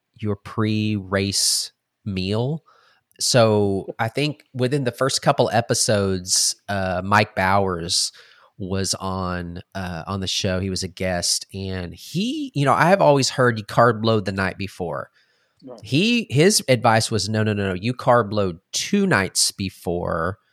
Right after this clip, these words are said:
Speaker 1: You get that you allow your body to absorb all of those nutrients, process, you know, your, your system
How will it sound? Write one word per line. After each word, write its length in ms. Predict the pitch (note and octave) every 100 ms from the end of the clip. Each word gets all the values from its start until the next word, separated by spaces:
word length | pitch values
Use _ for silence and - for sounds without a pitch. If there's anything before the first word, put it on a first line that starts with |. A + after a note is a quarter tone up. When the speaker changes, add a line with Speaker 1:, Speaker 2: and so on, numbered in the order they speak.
| _ _ _ _
Speaker 1:
You 120 | G#2
get 200 | F#2 F#2+ - G2
that 200 | A2+ G2+
you 100 | A2
allow 180 | G2+ G#2+
your 220 | G#2 G2
body 300 | F2 G2 G2
to 140 | - G2
absorb 400 | F2+ G#2+ G#2 G2
all 260 | G2 G2
of 100 | G2
those 240 | F#2 E2+ -
nutrients, 720 | G2+ A2+ - A2 G2+ F2+ -
process, 1400 | - - - G#2+ A#2 C#3 - - F#2+ F2+ - - - - _ _ _ _ A#2+
you 120 | G2+
know, 60 |
your, 200 | F#2+ G2
your 140 | G2+ F#2+
system 420 | - A2 G2+ F#2